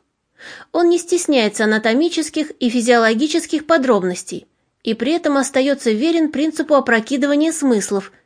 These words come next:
и культивирования противоречий. В конце цитированного выше высокопоэтичного описания прелестной девушки читатель невольно спотыкается,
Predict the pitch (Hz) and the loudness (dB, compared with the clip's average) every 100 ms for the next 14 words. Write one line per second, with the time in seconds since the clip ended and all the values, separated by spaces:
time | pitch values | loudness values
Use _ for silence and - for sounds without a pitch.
0 | _ _ 233 233 226 226 214 302 302 311 | _ _ -2 0 -2 -2 -2 0 0 0
1 | 311 302 302 311 320 269 180 - - _ | 0 -2 -4 0 2 2 -2 -6 -16 _
2 | _ _ _ - - - - - - 208 | _ _ _ -20 -20 -20 -20 -10 -2 -2
3 | 202 339 339 247 240 339 311 254 247 226 | 0 -4 -2 -6 -2 0 0 2 0 0
4 | 233 320 - 214 233 269 254 277 285 285 | 0 -2 -2 0 0 0 -4 -2 -2 -2
5 | 294 254 247 247 240 285 285 247 233 233 | -4 0 2 2 0 -2 0 2 2 0
6 | 277 269 240 - 254 240 349 233 202 - | 0 2 0 2 0 2 0 0 -4 -8
7 | 180 - _ _ _ - 208 320 320 285 | -12 -14 _ _ _ -6 -2 -2 0 2
8 | 247 240 294 330 294 - - 220 208 277 | 2 2 2 2 0 -2 0 0 0 0
9 | 330 311 - | 2 0 -2